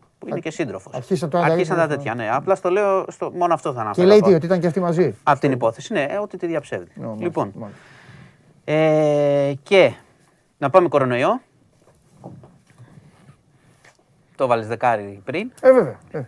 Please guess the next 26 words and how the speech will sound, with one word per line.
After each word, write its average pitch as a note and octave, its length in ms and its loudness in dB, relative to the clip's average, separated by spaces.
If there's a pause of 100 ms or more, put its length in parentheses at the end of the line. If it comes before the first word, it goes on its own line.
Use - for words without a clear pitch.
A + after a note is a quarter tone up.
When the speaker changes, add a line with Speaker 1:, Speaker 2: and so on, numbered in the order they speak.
(140)
Speaker 2:
δικαιωματικά. B2+ 500 0
Speaker 1:
Ε, A#2+ 40 0
να B2+ 200 2
πω D3+ 180 0
ότι E3 180 2
αλλάζει D3 340 2
λίγο D3+ 640 0
η A2+ 40 -8
σύσταση C3 640 -8
σε - 180 -16
σχέση C3+ 380 -10
με C#3+ 120 -6
το A2 480 -4
πότε C3 440 -4 (240)
εμβολιάζεσαι, A2+ 920 -4
αν B2+ 240 -2
νοσήσεις, A#2 640 -10 (560)
που - 80 -14
λέγανε B2 340 -2
ότι A2 540 -6
θέλει A#2 220 -8
μια A#2 140 -4
απόσταση A2+ 480 -6 (540)
Speaker 2:
Τριών. D3+ 160 -2
Speaker 1:
τριών A2+ 220 2
μηνών, G#2+ 460 -6